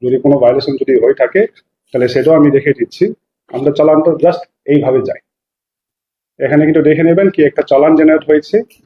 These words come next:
ওই গাড়ির against-এ, তারপর টাইম দেওয়া হয়, তারপর কোথায় গিয়ে পেমেন্ট করতে হয় সেটাও কিন্তু দেওয়া আছে। এখানে কিন্তু পেমেন্ট যে পোর্টাল আছে, ই চালান ডট পরিবহন ডট জিওভি ডট ইন, এখানে কিন্তু দেওয়া আছে।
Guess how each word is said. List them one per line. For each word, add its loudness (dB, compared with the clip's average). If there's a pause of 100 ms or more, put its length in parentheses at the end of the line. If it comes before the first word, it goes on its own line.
ওই 0
গাড়ির 2
against-এ, 0 (720)
তারপর -2 (100)
টাইম 2
দেওয়া 4
হয়, 2 (360)
তারপর -4
কোথায় 0
গিয়ে 2
পেমেন্ট 0
করতে 0
হয় 2
সেটাও 0
কিন্তু -4
দেওয়া 2
আছে। -10 (260)
এখানে 0
কিন্তু 2
পেমেন্ট 2
যে 0 (200)
পোর্টাল 2
আছে, 0 (480)
ই 0
চালান 2
ডট 2 (300)
পরিবহন 2
ডট 0 (200)
জিওভি 2
ডট 0
ইন, -14 (760)
এখানে -2
কিন্তু 2
দেওয়া 2
আছে। -14